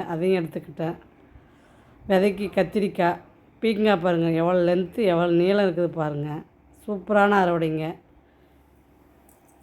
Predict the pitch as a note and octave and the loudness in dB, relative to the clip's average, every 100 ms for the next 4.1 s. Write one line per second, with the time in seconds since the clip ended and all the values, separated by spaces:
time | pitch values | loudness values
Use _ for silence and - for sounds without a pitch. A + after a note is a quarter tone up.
0 | _ _ _ _ _ _ _ _ _ _ | _ _ _ _ _ _ _ _ _ _
1 | _ - G3 G3+ F#3+ B3+ G3+ F3 G3+ F#3+ | _ 2 2 2 0 0 0 0 -2 0
2 | F#3 F#3 G3 G3+ F3+ F#3 F3+ F#3 F3 F3 | -2 0 -4 -2 -2 -2 -4 -2 0 0
3 | F#3 - _ _ _ - F3+ F3 G#3 G3 | -4 -8 _ _ _ -8 -6 -2 -2 2
4 | G#3+ | 2